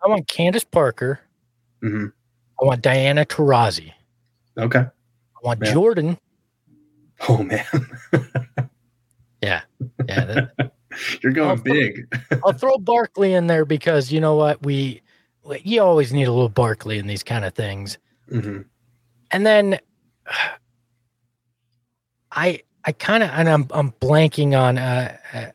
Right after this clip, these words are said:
Speaker 1: Adam LaFoe, I think it is, uh, the,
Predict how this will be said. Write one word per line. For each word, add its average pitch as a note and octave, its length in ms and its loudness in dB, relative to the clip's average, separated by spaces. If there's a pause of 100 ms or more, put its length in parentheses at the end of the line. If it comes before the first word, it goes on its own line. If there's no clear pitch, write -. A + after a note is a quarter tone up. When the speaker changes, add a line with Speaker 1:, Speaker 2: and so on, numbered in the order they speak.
(160)
Speaker 1:
Adam D3+ 320 2
LaFoe, E3 600 2
I D3+ 140 -2
think E3+ 180 0
it F3 100 4
is, E3+ 300 4
uh, C3+ 120 0
the, B2 400 0